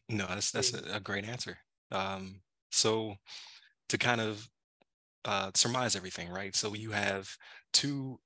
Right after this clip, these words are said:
Speaker 1: experts in their fields, uh, two people of color. So, like, that's what the platform's for, right? Uh, highlighting and showcasing people who,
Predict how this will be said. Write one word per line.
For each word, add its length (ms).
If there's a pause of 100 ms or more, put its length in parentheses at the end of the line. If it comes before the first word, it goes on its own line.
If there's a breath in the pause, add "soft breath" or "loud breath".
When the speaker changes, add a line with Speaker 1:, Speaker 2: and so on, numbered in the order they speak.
(120)
Speaker 1:
experts 580
in 140
their 100
fields, 600
uh, 280 (380 soft breath)
two 120
people 260
of 100
color. 360 (100)
So, 140
like, 200
that's 260
what 120
the 40
platform's 420
for, 220
right? 240
Uh, 120 (100)
highlighting 380
and 100
showcasing 420
people 320
who, 220